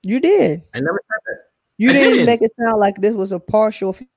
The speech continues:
Speaker 1: you said it was
Speaker 2: It's
Speaker 1: their fault.
Speaker 2: fifty fifty. All these situations are fifty fifty.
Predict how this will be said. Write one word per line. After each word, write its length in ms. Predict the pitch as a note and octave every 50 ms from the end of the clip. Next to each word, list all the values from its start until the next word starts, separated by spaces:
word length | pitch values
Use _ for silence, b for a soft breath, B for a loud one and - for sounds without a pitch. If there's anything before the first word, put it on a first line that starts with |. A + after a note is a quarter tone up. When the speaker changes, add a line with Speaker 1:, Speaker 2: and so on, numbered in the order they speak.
| _ _ _ _ _ _ _ _ _ _ _ _ _ _ _ _ _ _ _ _ _ _ _ _ _ _ _ _ _ _ _ _ _ _ _ _ _ _ _
Speaker 1:
you 160 | - F3 G3 G3+
said 200 | - G#3 F#3 F3+
it 20 |
was 180 | E3+ F3 F#3 F3
Speaker 2:
It's 80 | E3+ G#3
Speaker 1:
their 120 | A#3 B3
fault. 320 | - G#3 D#3+ - - - - -
Speaker 2:
fifty 160 | F#3+ - -
fifty. 140 | - _ - _ _ _ _ _ _ _ _ _ _ _ _ _ _ _ _ _ _ _ _
All 120 | C3+ C#3+ E3
these 120 | F#3 F3+
situations 460 | - G3+ - F#3+ F3+ E3+ F3 F3+ D#3
are 40 | D3+
fifty 300 | D3+ - D#3+ - - C#3
fifty. 380 | - - D#3 D3 - - F2+